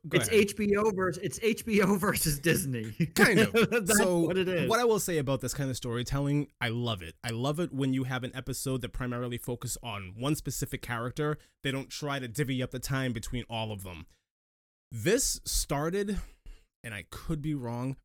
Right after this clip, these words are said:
Speaker 1: maybe there was something in the eighties or nineties that did this,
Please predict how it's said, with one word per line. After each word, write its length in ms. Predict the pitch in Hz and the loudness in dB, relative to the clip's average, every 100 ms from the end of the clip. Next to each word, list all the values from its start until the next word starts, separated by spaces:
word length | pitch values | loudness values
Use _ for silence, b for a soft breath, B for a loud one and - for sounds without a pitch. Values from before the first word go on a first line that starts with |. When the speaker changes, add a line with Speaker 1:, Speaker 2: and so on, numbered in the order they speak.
| - | -14
Speaker 1:
maybe 380 | 101 104 123 143 | -10 -8 -4 -2
there 140 | 143 | 0
was 140 | 147 | -2
something 320 | - 143 147 143 | -2 -4 -4 -4
in 140 | 135 | -2
the 140 | 127 | -4
eighties 300 | 131 123 127 | -4 -4 -2
or 60 | 123 | -2
nineties 380 | 120 113 127 117 | -4 -4 -4 -4
that 160 | 101 | -8
did 200 | 92 110 | -8 -8
this, 280 | 117 135 - | -6 -4 -6